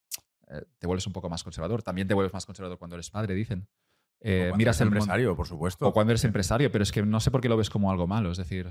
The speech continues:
Speaker 1: abraza la ideología, abraza el liberalismo, abraza la idea de ser austero y la idea de exigir auster-, austeridad también a, a la sociedad y al Estado.
Speaker 2: Bueno, es un tema
Speaker 1: <laughs> Te
Speaker 2: muy
Speaker 1: preocupa,
Speaker 2: del-
Speaker 1: veo, veo que te preocupa el hecho de que,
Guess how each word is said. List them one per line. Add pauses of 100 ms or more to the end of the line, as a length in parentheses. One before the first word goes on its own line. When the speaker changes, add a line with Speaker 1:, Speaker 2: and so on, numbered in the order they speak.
Speaker 1:
abraza (460)
la
ideología, (120)
abraza
el
liberalismo,
abraza (400)
la
idea
de
ser
austero
y
la
idea
de
exigir
auster-,
austeridad
también
a, (100)
a
la
sociedad
y
al
Estado. (1200)
Speaker 2:
Bueno,
es
un
tema
Speaker 1:
<laughs>
Te
Speaker 2:
muy
Speaker 1:
preocupa,
Speaker 2:
del-
Speaker 1:
veo,
veo
que
te
preocupa
el
hecho
de
que,